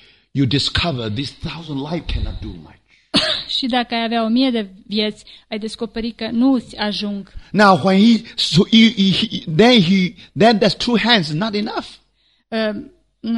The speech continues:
Speaker 2: asemenea situații, constați că cele două mâini nu sunt
Speaker 1: He
Speaker 2: suficiente.
Speaker 1: need thousand pair of hand to serve his master.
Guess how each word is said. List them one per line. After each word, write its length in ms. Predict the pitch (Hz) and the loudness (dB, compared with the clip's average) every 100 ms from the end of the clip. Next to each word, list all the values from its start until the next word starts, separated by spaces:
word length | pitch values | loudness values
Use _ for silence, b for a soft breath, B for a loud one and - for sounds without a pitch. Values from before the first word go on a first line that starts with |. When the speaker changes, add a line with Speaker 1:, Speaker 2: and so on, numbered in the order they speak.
| 226 | -6
Speaker 2:
asemenea 540 | 220 - 247 233 226 220 | -10 -4 0 0 -2 -6
situații, 540 | 233 214 233 247 262 | -10 -6 -6 -6 -8
constați 540 | 226 220 - 254 247 | -6 -8 -4 -4 -4
că 100 | - | -8
cele 240 | 220 254 240 | -6 -2 -2
două 240 | 233 233 | 0 0
mâini 320 | 226 262 262 | 2 2 0
nu 260 | 233 247 254 | 0 0 0
sunt 300 | 240 247 233 | -2 -4 -4
Speaker 1:
He 80 | 233 | -4
Speaker 2:
suficiente. 480 | - 214 214 202 220 | 2 6 6 6 4
Speaker 1:
need 220 | 214 - | 4 0
thousand 760 | - 254 220 269 285 254 208 - | 0 0 4 4 4 2 0 2
pair 220 | 214 208 | 4 4
of 200 | 165 175 135 | 4 0 0
hand 300 | 180 147 117 B B B | 0 0 -2 B B B
to 140 | 135 | -4
serve 540 | - - 156 117 110 113 _ | -4 0 2 2 0 -4 _
his 180 | 117 - | -8 -6
master. 460 | 95 92 92 - | -8 -10 -12 -16